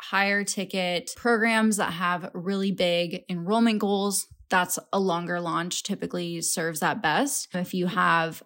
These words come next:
a cheaper offer that's really hot, really in demand,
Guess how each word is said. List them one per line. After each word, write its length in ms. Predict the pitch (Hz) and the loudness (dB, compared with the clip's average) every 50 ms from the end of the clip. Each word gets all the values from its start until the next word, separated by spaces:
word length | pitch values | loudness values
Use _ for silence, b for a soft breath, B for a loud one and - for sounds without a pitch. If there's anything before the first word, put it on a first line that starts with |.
| _ _ _ _ _ - | _ _ _ _ _ -6
a 80 | 185 | -4
cheaper 340 | 180 - 262 254 254 247 233 | 0 4 4 6 6 6 6
offer 640 | 180 208 208 208 208 - 208 202 196 196 196 196 180 190 170 | 6 6 4 4 4 2 2 4 4 4 4 4 2 0 2
that's 400 | - 175 170 165 165 - - - - _ _ | 2 4 4 4 2 -2 -6 -10 -10 _ _
really 340 | 180 175 202 220 220 220 214 | -6 0 2 4 6 6 4
hot, 380 | 208 180 208 196 185 180 - | 4 4 4 4 4 4 2
really 240 | 175 190 190 190 180 | 0 0 0 0 0
in 100 | 175 185 | 0 0
demand, 640 | 175 180 185 180 170 170 170 170 165 170 170 - - | 0 0 -2 -2 -2 -2 -2 -2 -2 -2 -4 -6 -8